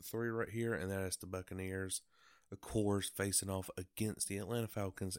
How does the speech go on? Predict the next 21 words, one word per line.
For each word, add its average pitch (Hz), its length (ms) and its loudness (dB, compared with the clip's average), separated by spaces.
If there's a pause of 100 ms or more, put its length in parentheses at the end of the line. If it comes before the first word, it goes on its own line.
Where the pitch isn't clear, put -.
in 92 160 2
Atlanta. 90 880 -6 (1080)
So - 160 0
Tampa 143 360 4
Bay 135 200 2
right 123 300 2
now, 107 480 2 (1120)
as 104 480 0
the 90 100 0
line 107 540 0
goes, 82 880 -4 (1300)
they 107 340 -2
are 98 460 4
minus 98 440 0
one 101 440 2
and 143 140 4
a 131 80 2
half 113 440 -4 (540)
favorites, 117 880 0
which 98 260 -2
is 90 260 0